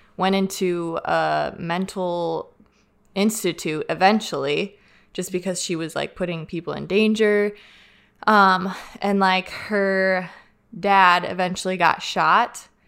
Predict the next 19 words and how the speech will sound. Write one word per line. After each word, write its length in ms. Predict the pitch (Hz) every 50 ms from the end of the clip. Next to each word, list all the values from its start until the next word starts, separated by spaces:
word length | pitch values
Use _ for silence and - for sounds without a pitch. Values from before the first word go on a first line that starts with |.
| _ _ _ _ _
and 140 | - - 180
then 100 | 180 180
her 120 | 190 185 180
mom 260 | 170 165 170 165 160
remarried, 600 | 160 156 170 190 208 214 214 214 214 208 208 202
and 160 | 196 185 175
the, 200 | 165 160 170 - - - - - -
the 80 | - 170
new 280 | 170 180 202 233 240
dad 440 | 208 196 220 226 220 214 208 208 202
was, 180 | 190 196 196 196
like, 200 | 185 175 170 - -
really 500 | 165 160 165 170 165 165 160 160 160 160
abusive, 840 | 180 170 170 190 226 254 233 - - 240 226 220 220 226 220 208
and, 160 | 190 170 160 156
like, 380 | - 78 80 - - - - _ _ _ _ _ _ _ _ _ _ - -
um, 680 | 160 - - 82 - - - - - - - - - - _
just, 200 | - - 190 190
like, 240 | - 190 180 180 -